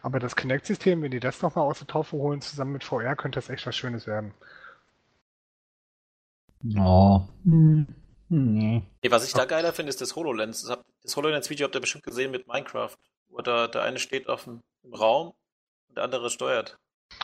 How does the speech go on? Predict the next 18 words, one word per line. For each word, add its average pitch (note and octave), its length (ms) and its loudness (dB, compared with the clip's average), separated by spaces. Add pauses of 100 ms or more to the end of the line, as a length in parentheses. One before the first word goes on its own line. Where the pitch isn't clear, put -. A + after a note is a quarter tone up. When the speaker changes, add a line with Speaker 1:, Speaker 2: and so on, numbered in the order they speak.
Speaker 1:
Ja, B2 200 4
wenn B2+ 120 -4
sie C3 100 -6
nicht C3 180 -4
dreitausend B2+ 360 0
Euro C3+ 220 -6
für - 120 -10
das D3+ 140 -4
Ding D3+ 160 -8
haben D3 160 -2
wollen C#3 240 -4
würden, C3+ 200 -4
fände C3 200 -4
ich B2+ 80 -10
das B2+ 160 -4
auch B2 80 -4
total A2 320 -6
geil. A2 220 -6